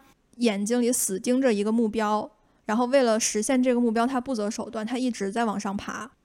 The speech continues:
功利心太重，然后许三多又太没有功利心，所以把他们两个合在一起，可能就比较像是一个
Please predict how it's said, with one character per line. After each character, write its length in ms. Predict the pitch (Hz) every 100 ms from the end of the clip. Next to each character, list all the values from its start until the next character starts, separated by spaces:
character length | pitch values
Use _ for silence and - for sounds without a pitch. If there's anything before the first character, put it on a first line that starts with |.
| _
功 220 | 285 294
利 140 | 285
心 200 | 233 262
太 300 | 262 - 269
重， 280 | 226 208 131 _ _ _ _
然 100 | -
后 80 | 247
许 140 | 285 208
三 160 | 254
多 120 | 262
又 120 | 277 262
太 240 | - 285
没 140 | 202
有 140 | 226 233
功 180 | 214 214
利 120 | 214
心， 260 | - - 269 _ _ _ _ _ _ _
所 180 | - 233
以 100 | 247
把 140 | 214
他 100 | 233
们 80 | 240
两 120 | 208
个 100 | 208
合 180 | - 214
在 140 | 233
一 100 | 240
起， 340 | 233 - - - _ _ _
可 200 | - 247
能 140 | 208 214
就 120 | 233
比 120 | 220
较 140 | 208
像 260 | 233 269 254
是 140 | 247
一 100 | 202
个 240 | 196 196